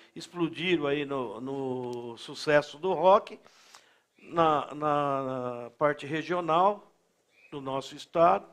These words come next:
do Brasil aqui, do s-, leste paulista,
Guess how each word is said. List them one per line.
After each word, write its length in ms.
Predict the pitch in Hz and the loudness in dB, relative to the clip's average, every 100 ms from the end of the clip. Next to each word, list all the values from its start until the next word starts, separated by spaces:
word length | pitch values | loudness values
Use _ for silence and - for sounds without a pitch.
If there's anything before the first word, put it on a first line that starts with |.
| _ - - _ | _ -20 -20 _
do 200 | _ 147 | _ -14
Brasil 640 | 131 139 131 120 123 160 147 | -8 -4 -4 -4 -8 -8 -8
aqui, 300 | - 147 175 | -8 -12 -14
do 140 | 151 | -12
s-, 500 | 135 - - - - _ 147 | -16 -18 -20 -20 -20 _ -2
leste 460 | 147 160 160 - | 2 2 0 -12
paulista, 920 | - 143 127 127 160 185 165 - 147 | -6 -4 -4 -4 -6 -8 -8 -8 -10